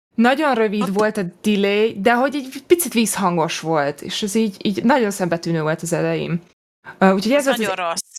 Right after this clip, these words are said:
Speaker 1: egyetlen egy negatívum, amit, amit tudtam mondani. Egyébként nincs szünet a felvonások között, nincsenek is felvonások ebből adódóan.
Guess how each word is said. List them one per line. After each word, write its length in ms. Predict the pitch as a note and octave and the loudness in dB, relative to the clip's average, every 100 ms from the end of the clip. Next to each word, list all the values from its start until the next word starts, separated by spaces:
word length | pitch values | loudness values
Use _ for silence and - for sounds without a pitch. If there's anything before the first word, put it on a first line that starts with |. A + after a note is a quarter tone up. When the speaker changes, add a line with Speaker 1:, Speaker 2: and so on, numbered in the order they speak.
| _ | _
Speaker 1:
egyetlen 480 | G#3+ A3 F#3 E3+ F3 | 4 4 4 0 0
egy 120 | E3+ | 0
negatívum, 600 | D#3+ C#3 D3 D3 C#3+ B2 | 0 0 -2 -6 -6 -4
amit, 360 | G2+ C3 D#3 - | -2 -4 -6 -6
amit 260 | E3+ D#3 - | -2 -2 -4
tudtam 520 | - - D3+ C#3+ E3 - - | -10 -4 -2 0 -2 -8 -2
mondani. 500 | F3+ F3 G#3+ C#4 D4 - - - | 2 2 2 0 -4 -12 -20 0
Egyébként 640 | - G#3 B3 A#3+ A3+ F#3+ E3+ | 4 6 4 0 0 0 2
nincs 200 | G3 A#3 | 2 0
szünet 320 | - C#4 C#4+ | -2 0 0
a 60 | D4 - _ | -2 -8 _
felvonások 640 | C4+ B3+ C4 C4+ C4+ D4 C#4+ | 2 4 4 2 2 -2 -2
között, 220 | C#4+ C4+ | -2 0
nincsenek 340 | C4+ A#3 A3 | 0 2 0
is 120 | A3 - | 0 2
felvonások 540 | A3+ F3 E3 E3+ - | 2 2 0 -4 -4
ebből 220 | F3 F3 | -2 0
adódóan. 480 | F#3+ A#3 C#4+ D#4+ | 0 0 0 0